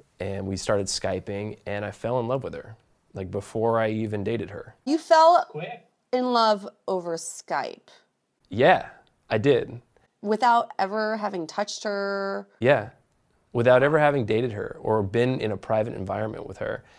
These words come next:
Speaker 1: And for me, it was that after my last relationship and after having learned the tools and skills that I did, I decided that I was gonna go all in. When I found the right thing, I was gonna go all in, and I wasn't going to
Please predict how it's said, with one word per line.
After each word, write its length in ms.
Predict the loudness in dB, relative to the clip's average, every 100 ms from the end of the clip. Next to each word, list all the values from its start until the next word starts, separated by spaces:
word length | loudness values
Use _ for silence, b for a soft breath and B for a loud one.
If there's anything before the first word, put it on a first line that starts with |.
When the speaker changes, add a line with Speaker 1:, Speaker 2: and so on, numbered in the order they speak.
| b b -2
Speaker 1:
And 320 | 2 2 2 -2 _ _
for 160 | 0 2
me, 400 | 4 4 4 2
it 140 | -2
was 180 | -2 0
that 300 | -2 -2 -4 -12 _ _ _ _
after 300 | 0 0 0
my 140 | 0 0
last 360 | 0 -2 -4
relationship 640 | -6 -6 -6 -8 -4 -4 -4
and 100 | -6
after 300 | -6 -6 -6
having 320 | -6 -6 -6
learned 240 | -6 -6
the 40 | -8
tools 320 | -8 -8 -8
and 80 | -8
skills 300 | -8 -8 -6
that 100 | -8
I 80 | -10
did, 360 | -8 -6 -6 -10 b b
I 80 | -4
decided 440 | 0 0 2 0 -2
that 80 | -4
I 60 |
was 120 | -4
gonna 160 | -6 -8
go 120 | -8 2
all 240 | 2 2
in. 140 | -2 -12 -10
When 140 | -8
I 40 | -6
found 300 | -6 -6 -4
the 60 | -4
right 200 | -4 -6
thing, 160 | -8 -6
I 40 |
was 100 | -6
gonna 160 | -6 -6
go 100 | -4
all 220 | -4 -4
in, 240 | -6 -10 -6
and 120 | -4
I 60 | 0
wasn't 320 | 0 0 -2
going 260 | -6 -6
to 260 | -6 -8